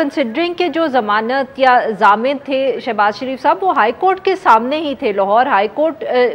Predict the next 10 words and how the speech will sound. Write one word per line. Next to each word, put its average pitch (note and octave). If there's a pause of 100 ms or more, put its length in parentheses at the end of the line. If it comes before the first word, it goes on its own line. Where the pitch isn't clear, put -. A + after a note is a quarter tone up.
(120)
को C4
ही D4
उन्होंने D#4
ये D4+
गारंटी B3
दी C#4
थी, D#4+
अगर E4+ (340)
हाई A#3
Court G4